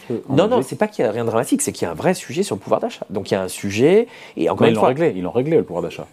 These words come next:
Speaker 2: Non, parce
Speaker 1: Si les
Speaker 2: que
Speaker 1: salaires suivent l'inflation.
Speaker 2: Non, mais les salaires en Belgique, vous voulez dire ?
Speaker 1: En Belgique, pardon.
Speaker 2: Ben non, parce que le problème, c'est que même quand les salaires suivent l'inflation, un, c'est pas tous les salaires, et de deux,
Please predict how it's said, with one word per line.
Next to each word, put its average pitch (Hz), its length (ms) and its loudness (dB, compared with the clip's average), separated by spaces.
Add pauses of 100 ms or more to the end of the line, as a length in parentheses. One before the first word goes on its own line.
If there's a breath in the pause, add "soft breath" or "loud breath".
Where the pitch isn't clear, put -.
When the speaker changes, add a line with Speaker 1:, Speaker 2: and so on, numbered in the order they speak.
Speaker 2:
Non, 139 520 0
parce - 200 -2
Speaker 1:
Si - 100 2
les 110 80 4
Speaker 2:
que - 60 4
Speaker 1:
salaires 98 220 4
suivent 101 140 0
l'inflation. 98 400 -6 (340 loud breath)
Speaker 2:
Non, 151 120 -2
mais 135 120 4
les 107 140 -2
salaires 143 400 2
en 123 100 -4
Belgique, 147 320 2
vous 117 80 -4
voulez 101 140 0
dire ? 95 140 -2
Speaker 1:
En 92 40 0
Belgique, 104 300 -4
pardon. 90 160 -4
Speaker 2:
Ben 143 120 4
non, 233 140 2
parce 139 200 -4
que 117 280 0
le 120 140 2
problème, 190 260 0
c'est 139 140 -8
que 117 120 -4
même 208 300 0
quand 156 160 -2
les 120 100 0
salaires 139 580 0
suivent 113 300 -2
l'inflation, 107 600 -2 (560 loud breath)
un, 151 160 2
c'est - 160 -12
pas 92 100 -6
tous - 240 -6
les 113 100 2
salaires, 214 480 0
et 117 80 -2
de 110 160 0
deux, 175 360 0